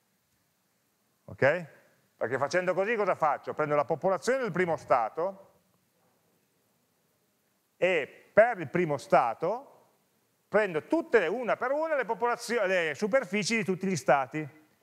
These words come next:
Quindi farò la divisione, popolazione del primo stato fratto superficie del primo, popolazione del primo fratto superficie del secondo, del terzo, del quarto, del quinto e ognuno mi dà un valore di densità che vado a appendere in fondo.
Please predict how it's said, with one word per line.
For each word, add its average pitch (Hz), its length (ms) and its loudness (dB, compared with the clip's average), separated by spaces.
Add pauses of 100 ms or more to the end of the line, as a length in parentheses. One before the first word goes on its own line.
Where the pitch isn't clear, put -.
Quindi 156 200 -4
farò 170 180 2
la 165 60 2
divisione, 208 520 0
popolazione 151 380 -2
del 175 100 -4
primo 170 140 -4
stato 165 320 2
fratto 131 800 -2
superficie 127 480 -2
del 170 120 -4
primo, 247 520 -2 (260)
popolazione 151 440 -2
del 160 100 -4
primo 180 300 0
fratto 139 260 -4
superficie 117 400 -4
del 113 80 -2
secondo, 240 480 0
del 123 180 -6
terzo, 202 360 2
del 131 120 -6
quarto, 185 320 2
del 247 140 -6
quinto 233 360 0
e 214 40 2
ognuno 208 360 -4
mi 202 80 -4
dà 170 120 2
un 156 60 -4
valore 151 240 -2
di 127 60 -4
densità 127 440 2
che - 80 -6
vado 117 160 0
a 113 40 0
appendere 110 420 -2
in 101 60 -8
fondo. 101 560 -6